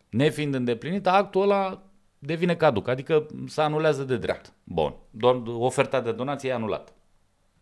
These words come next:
Speaker 1: Doamna primar de la sectorul unu vine și, pe ofertă de donație a căror, a cărei condiție nu s-a îndeplinit,
Speaker 2: Corect.
Speaker 1: vine și aprobă un proiect de investiții.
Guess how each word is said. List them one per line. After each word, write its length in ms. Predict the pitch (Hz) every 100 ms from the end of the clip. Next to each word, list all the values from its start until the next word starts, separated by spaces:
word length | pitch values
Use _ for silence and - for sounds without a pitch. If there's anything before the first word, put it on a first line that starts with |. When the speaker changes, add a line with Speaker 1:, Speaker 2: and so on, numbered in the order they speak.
| _ _ _ _ _ -
Speaker 1:
Doamna 320 | 120 147 170
primar 320 | 156 135 139
de 80 | 151
la 100 | 151
sectorul 380 | - 110 135 143
unu 100 | 135
vine 460 | 104 90 85 131 - _ _ _ _ _ _ _
și, 180 | - 107
pe 140 | -
ofertă 500 | 127 - 131 143 160
de 120 | 147
donație 640 | 120 117 117 131 - 95 - _ _ _ _ _ _ -
a 120 | 92
căror, 280 | - 120 131
a 180 | 123 101
cărei 240 | - 127 139
condiție 420 | 127 120 123 110
nu 180 | 110 160
s-a 260 | 165 147
îndeplinit, 540 | 110 92 87 - 78 110
Speaker 2:
Corect. 400 | 92 101 - - _ _ -
Speaker 1:
vine 280 | 98 160
și 140 | 175 175
aprobă 640 | 139 - 107 87 87 139 - _ _ _ _ _ _ -
un 140 | 123
proiect 280 | 123 156 147
de 60 |
investiții. 600 | 147 143 135 - 90 -